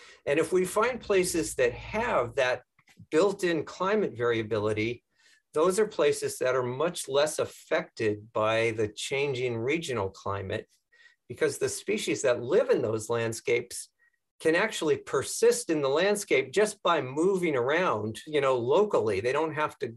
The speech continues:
leave the landscape and go north. You probably see it in your own garden, you know, s-, you get a moist spot and you get a whole bunch of different plants that start showing up in the wet spot, and <laughs> you get, you know,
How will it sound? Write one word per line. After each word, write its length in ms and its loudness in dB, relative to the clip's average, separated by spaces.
leave 460 -2
the 100 0
landscape 600 0
and 140 -2
go 180 4
north. 360 0
You 60 -6
probably 260 2
see 200 2
it 80 2
in 120 0
your 160 0
own 180 0
garden, 400 4
you 100 0
know, 80 2
s-, 200 -8
you 60 -10
get 140 2
a 60 2
moist 400 2
spot 380 0
and 80 -10
you 80 -4
get 160 2
a 60 2
whole 280 -2
bunch 220 0
of 80 -6
different 300 0
plants 420 0
that 120 -2
start 300 0
showing 360 2
up 220 -2
in 80 -6
the 100 -2
wet 320 0
spot, 500 0
and 100 -8
<laughs> 60 -4
you 80 -4
get, 200 2
you 140 0
know, 220 2